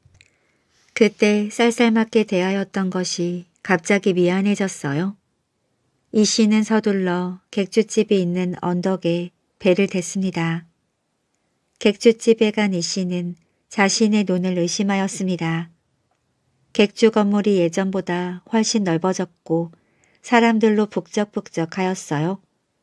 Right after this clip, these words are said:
"어떻게 된 일이지?" 이 씨는 객주집 안을 슬쩍 들여다보았습니다. 한 남자가 호탕한 목소리로 사람들과 이야기를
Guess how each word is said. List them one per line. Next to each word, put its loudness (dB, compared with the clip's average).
"어떻게 0
된 -2
일이지?" -4
이 6
씨는 2
객주집 -2
안을 -4
슬쩍 2
들여다보았습니다. -2
한 4
남자가 -2
호탕한 2
목소리로 -2
사람들과 2
이야기를 -2